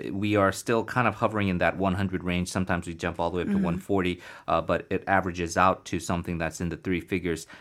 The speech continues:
Speaker 1: And it looks like here in Seoul, at least, uh, one point five is becoming more and more, uh, a, a, a new real-, reality. Now, uh, all the other countries around the world who have been struggling with the uptick in cases have to now, uh, deal with the, uh, risk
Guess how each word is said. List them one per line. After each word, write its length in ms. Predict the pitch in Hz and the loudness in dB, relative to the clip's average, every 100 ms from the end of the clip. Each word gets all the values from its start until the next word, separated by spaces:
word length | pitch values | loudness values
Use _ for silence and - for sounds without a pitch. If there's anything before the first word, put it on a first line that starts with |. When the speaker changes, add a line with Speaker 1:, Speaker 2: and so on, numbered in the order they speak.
| - | -10
Speaker 1:
And 320 | - 85 85 | -4 -2 0
it 140 | 82 82 | 0 0
looks 200 | 90 - | -2 -2
like 140 | 80 | -2
here 160 | - 92 | 0 -2
in 100 | 82 | -2
Seoul, 380 | - 120 107 80 | 2 6 6 4
at 140 | 82 | 2
least, 320 | 82 78 - | -2 -2 0
uh, 340 | 85 80 80 80 | 0 2 2 2
one 220 | 90 95 | 2 0
point 220 | 92 80 | 0 -2
five 340 | - 87 82 | 2 4 4
is 240 | 82 78 - | 0 -4 -8
becoming 400 | - - 90 85 | -8 -6 -4 -2
more 160 | 87 87 | 0 0
and 100 | 82 | -2
more, 280 | 82 78 - - - | -2 -4 -6 -16 -4
uh, 300 | 78 78 73 - | 0 2 2 0
a, 260 | 78 78 | -2 0
a, 320 | 69 76 67 82 | 0 0 -2 -2
a 40 | |
new 340 | 85 87 80 - - - | 0 0 0 -4 -14 -6
real-, 420 | 87 87 82 85 - | 0 2 4 2 2
reality. 640 | 90 87 85 92 80 78 - - | 2 4 6 4 2 -2 -6 -4
Now, 220 | 107 131 - | 6 8 8
uh, 200 | 135 - | 4 6
all 220 | 147 180 196 | 10 10 10
the 160 | 180 | 10
other 160 | 165 147 | 10 10
countries 340 | 160 147 127 | 6 4 4
around 240 | 123 127 123 | 8 8 8
the 80 | |
world 240 | 107 107 104 | 8 8 8
who 160 | 110 | 8
have 140 | 104 104 | 8 8
been 120 | 101 | 2
struggling 400 | - 113 104 101 | 4 4 4 2
with 120 | 95 | 2
the 100 | 95 | 4
uptick 400 | 92 - - - - | 2 4 0 -2 0
in 260 | 110 98 | 2 2
cases 500 | 95 123 104 104 92 | 0 2 2 2 -4
have 260 | - 110 104 | 4 4 4
to 100 | 110 | 2
now, 300 | 101 98 90 - - | 6 6 6 0 2
uh, 100 | 92 | 2
deal 360 | 85 104 107 98 | 6 6 8 6
with 240 | 95 - | 4 2
the, 280 | 98 90 87 | 2 4 4
uh, 120 | 87 | 4
risk 340 | 87 95 - | 4 0 0